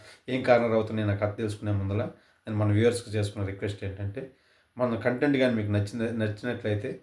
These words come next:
మన ఛానల్ని సబ్స్క్రైబ్ చేసుకోండి. ఓకే, ఇప్పుడు మ్యాటర్లోకి వెళ్తే, ఇప్పుడు ఇండిగో విషయం జరుగుతుంది.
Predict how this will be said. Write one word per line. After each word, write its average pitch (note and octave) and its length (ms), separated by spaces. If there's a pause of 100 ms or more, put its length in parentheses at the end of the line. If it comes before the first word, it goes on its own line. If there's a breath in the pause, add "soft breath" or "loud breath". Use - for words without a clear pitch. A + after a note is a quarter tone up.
(140)
మన G2+ 180
ఛానల్ని G#2 300
సబ్స్క్రైబ్ - 480
చేసుకోండి. G2 460
ఓకే, G2+ 140
ఇప్పుడు - 460
మ్యాటర్లోకి C#3+ 540
వెళ్తే, G#2+ 440 (300)
ఇప్పుడు - 180
ఇండిగో C3+ 280
విషయం A#2+ 320
జరుగుతుంది. G2+ 520